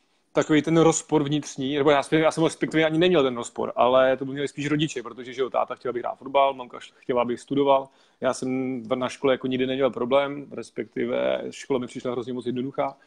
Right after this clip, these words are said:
Já jsem vlastně celý Gimpl prošel s vyznamenáním a chtěl jsem, nebo respektive jsem se přihlásil na vejšku, kam jsem se dostal bez zkoušek. A mamka chtěla, abych pokračoval, že jo, abych prostě měl vystudováno, přesně taková ta stará škola, ta stará, ten starý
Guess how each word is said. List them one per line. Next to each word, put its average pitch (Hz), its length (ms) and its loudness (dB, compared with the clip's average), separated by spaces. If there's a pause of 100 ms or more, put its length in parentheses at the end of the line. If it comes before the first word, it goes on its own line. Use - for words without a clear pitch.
(320)
Já 123 100 -4
jsem 123 140 -10
vlastně 120 320 -6
celý 123 200 2
Gimpl 120 260 2
prošel 120 400 0
s 120 40 0
vyznamenáním 117 800 0
a 62 360 0
chtěl 120 280 -8
jsem, 127 380 -8
nebo 127 120 2
respektive 123 320 -6
jsem 120 100 -14
se 123 60 -2
přihlásil 123 400 -6
na 117 60 0
vejšku, 123 260 -2
kam 117 160 -2
jsem 117 100 -8
se 135 100 -4
dostal 127 280 0
bez 120 140 -6
zkoušek. - 640 -2 (560)
A 131 60 4
mamka 139 280 4
chtěla, 135 260 0
abych 135 140 0
pokračoval, 127 520 -4
že 113 100 -12
jo, 117 40 -8
abych 113 160 -8
prostě 113 340 -6
měl 117 160 -6
vystudováno, 123 680 0
přesně - 300 -18
taková 120 260 -4
ta 120 100 -8
stará 120 320 0
škola, 120 280 -4
ta 117 80 -8
stará, 120 320 -2
ten 127 160 -6
starý 120 340 0